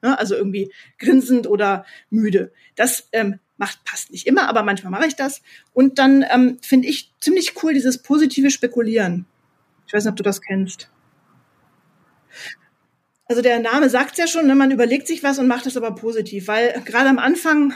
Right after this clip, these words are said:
wenn man vielleicht auch ein Thema vor sich hat, was nicht unbedingt so schön ist oder was auch schwierig werden kann, aus unterschiedlichsten Gründen, ist es ja schon mal ganz gut, ganz gut, wenn man so ein bisschen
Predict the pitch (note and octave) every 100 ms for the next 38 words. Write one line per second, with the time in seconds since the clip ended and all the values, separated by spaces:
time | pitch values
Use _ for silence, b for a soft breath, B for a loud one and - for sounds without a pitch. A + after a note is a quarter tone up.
0 | B B - A3+ A#3+ A#3 A3+ A3 A3 A3+
1 | A#3 A3 G#3+ A#3+ B3 A#3 A#3 A3+ A#3+ -
2 | G#3+ - _ _ - A3 C#4 E4 B3+ B3
3 | G#3+ G3 - C4 A#4 F4 - A3 G#3+ G#3
4 | - B B G3+ - B3+ B3+ B3 G#3 G3
5 | F3+ A3+ F#4 - _ b b _ - C4+
6 | C#4+ C4+ C#4+ - C#4 C#4+ D4+ D#4+ D#4 B
7 | B B - B3 B3+ B3 B3+ A#3+ B3+ C4+
8 | - A#3+ A#3+ C#4+ C4+ B3+ A#3 C#4 C4+ -